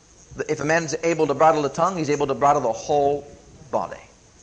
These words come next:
But no, it seems like we gotta wait for scientific proof before we can believe what the Word of God says. But I'm gonna show you through the Word of God how to line up your spirit, your soul, your tongue, and your body to bring forth the very life and the light of God.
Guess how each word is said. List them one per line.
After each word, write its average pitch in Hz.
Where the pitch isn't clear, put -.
But 196
no, 202
it 262
seems 254
like 240
we 226
gotta 233
wait 226
for 247
scientific 247
proof 226
before 185
we 185
can 180
believe 196
what 135
the 151
Word 147
of 131
God 135
says. 180
But 143
I'm 165
gonna 220
show 254
you 190
through 151
the 151
Word 165
of 160
God 165
how 170
to -
line 156
up -
your 135
spirit, 175
your 123
soul, 185
your 120
tongue, 190
and 147
your 143
body 131
to 151
bring 185
forth 220
the 160
very 175
life 180
and 165
the 156
light 165
of 156
God. 135